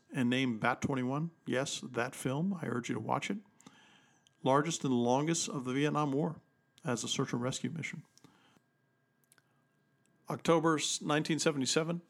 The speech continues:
U S Army First Special Forces Operational Detachment Delta, A K A Delta Force, is formed under Colonel Charles Beckwith. Highly recommend if you want to dig into that. There's lots of books out there, but remember,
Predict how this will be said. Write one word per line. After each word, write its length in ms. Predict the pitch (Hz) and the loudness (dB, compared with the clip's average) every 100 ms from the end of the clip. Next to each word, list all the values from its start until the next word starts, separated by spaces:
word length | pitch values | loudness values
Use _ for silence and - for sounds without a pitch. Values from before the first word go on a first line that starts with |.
| _ - | _ -8
U 180 | 135 143 | 0 2
S 120 | 139 | 4
Army 220 | 147 135 | 2 0
First 360 | 117 - 156 - | -2 0 0 0
Special 320 | - 165 139 | -4 -4 -4
Forces 420 | - 151 - 131 | -2 -2 0 2
Operational 680 | 127 135 127 135 143 135 123 | 2 0 -2 -2 -2 -4 -8
Detachment 600 | 123 - 139 147 - - - - | -8 -2 -2 -2 -6 -8 -8 -2
Delta, 380 | 131 - 185 - _ - | -2 0 -6 -8 _ -20
A 100 | - | -12
K 120 | - 147 | -6 -2
A 300 | 127 127 120 | 0 0 -2
Delta 380 | - 127 - | -4 -6 -4
Force, 500 | - - 165 180 - - _ - - | -8 -6 -4 -4 -8 -12 _ -20 -12
is 100 | 147 | -10
formed 400 | - 143 139 147 | -4 0 0 -2
under 260 | - 127 120 | -4 -4 -4
Colonel 420 | - - 135 113 | -6 -6 -4 -6
Charles 440 | - - 131 117 - | -6 -4 -4 -4 -8
Beckwith. 600 | - 131 139 160 185 - _ - - - - _ | -6 -6 -4 -6 -8 -12 _ -20 -20 -20 -20 _
Highly 320 | - - 143 | -6 2 4
recommend 480 | 135 135 135 131 143 | 6 4 4 2 2
if 140 | 165 - | 0 0
you 60 | |
want 140 | 139 120 | 0 0
to 60 | |
dig 300 | 110 135 127 | 0 0 0
into 160 | 135 131 | -2 -2
that. 300 | 131 143 151 - | -2 -2 -4 -6
There's 300 | 135 127 - | -4 -4 -4
lots 520 | 113 123 127 143 - | -2 -2 -2 -4 -4
of 120 | 127 | -4
books 260 | 117 131 - | -4 -4 -2
out 200 | 135 135 | -4 -4
there, 140 | 131 | -6
but 220 | 127 120 143 | -6 -6 -6
remember, 580 | 127 135 175 147 127 | -4 0 0 0 -6